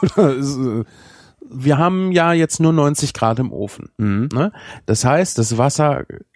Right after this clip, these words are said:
Speaker 2: kocht ja nicht. Das ist nicht, äh, so heiß, wie wenn ich das Ganze jetzt bei hundertachtzig Grad schieben würde. Und, äh, wenn du das bei Steaks oder bei einem Schweinebraten, der, sagen wir mal, bei hundertsechzig Grad vielleicht im Ofen ist, machen willst,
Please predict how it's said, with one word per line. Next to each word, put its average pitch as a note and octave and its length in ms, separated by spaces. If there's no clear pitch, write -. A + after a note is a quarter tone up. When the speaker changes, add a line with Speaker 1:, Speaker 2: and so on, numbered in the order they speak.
Speaker 2:
kocht - 340
ja G#2+ 100
nicht. - 440
Das A#2 160
ist - 240
nicht, D#3+ 440
äh, C3+ 200
so C3 260
heiß, C#3+ 380
wie C3 220
wenn C3 120
ich C3 160
das - 260
Ganze B2 320
jetzt A#2+ 200
bei A2 60
hundertachtzig - 520
Grad B2 240
schieben D#3+ 280
würde. F3 260
Und, D3+ 680
äh, C#3 360
wenn C#3+ 420
du C3+ 380
das - 340
bei A#2+ 420
Steaks - 760
oder A#2 280
bei A2+ 140
einem A2 180
Schweinebraten, C#3+ 720
der, A#2 100
sagen A2 200
wir A2 100
mal, A2 140
bei G#2 120
hundertsechzig A2+ 640
Grad C3+ 220
vielleicht B2 280
im B2 100
Ofen A#2+ 260
ist, A2+ 140
machen B2 260
willst, A#2 300